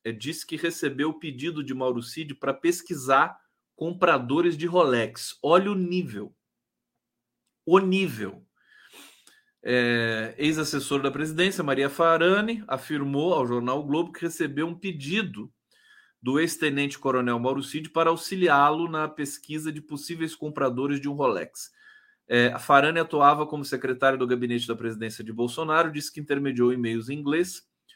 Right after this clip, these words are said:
entre Cid e potenciais compradores de relógio que teria sido recebido como presente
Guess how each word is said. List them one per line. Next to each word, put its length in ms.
entre 300
Cid 340
e 60
potenciais 560
compradores 560
de 60
relógio 400
que 80
teria 260
sido 320
recebido 520
como 220
presente 600